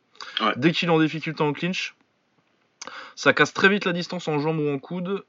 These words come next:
Speaker 2: Euh, Pedmonsung, il est vaillant et il essaye d'imposer son physique parce qu'il est un peu plus gros, mais, euh, ça passe pas, euh, Saoek par décision. Performance très intelligente, j'ai trouvé.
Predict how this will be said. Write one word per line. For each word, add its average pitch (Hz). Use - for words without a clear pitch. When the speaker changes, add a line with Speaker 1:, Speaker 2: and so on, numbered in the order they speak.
Speaker 2:
Euh, 127
Pedmonsung, 160
il 139
est 120
vaillant 120
et 110
il 113
essaye 113
d'imposer 113
son 117
physique 120
parce 110
qu'il -
est 104
un 104
peu 110
plus 110
gros, 120
mais, 123
euh, 104
ça 98
passe -
pas, -
euh, 98
Saoek 98
par 98
décision. 98
Performance 165
très 190
intelligente, 170
j'ai 139
trouvé. 110